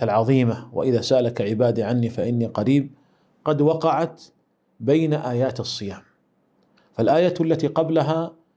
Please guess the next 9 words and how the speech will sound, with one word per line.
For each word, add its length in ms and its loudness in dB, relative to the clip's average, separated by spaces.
"شهر 300 0
رمضان 580 -2
الذي 420 0
أنزل 420 0
فيه 240 -2
القرآن"، 420 -6
والآية 480 2
التي 300 -4
بعدها: 640 -2